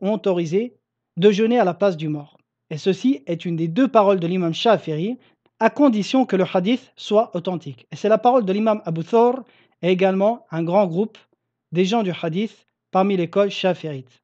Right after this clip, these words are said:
وقال البيهقي في الخلافيات: هذه المسألة ثابتة لا أعلم خلافا بين أهل الحديث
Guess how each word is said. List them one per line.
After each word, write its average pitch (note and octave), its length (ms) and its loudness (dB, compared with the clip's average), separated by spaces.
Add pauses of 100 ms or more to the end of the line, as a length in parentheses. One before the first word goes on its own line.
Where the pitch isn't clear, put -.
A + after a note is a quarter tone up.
(560)
وقال B3 340 6
البيهقي A3+ 880 0
في B3 240 -4
الخلافيات: G3 840 2 (680)
هذه A3 540 2
المسألة F#3+ 720 -2
ثابتة F3+ 800 -2
لا F3+ 360 -4
أعلم E3+ 500 -4
خلافا F#3+ 680 -4 (260)
بين G3 320 0
أهل F3 420 -6
الحديث E3+ 680 -6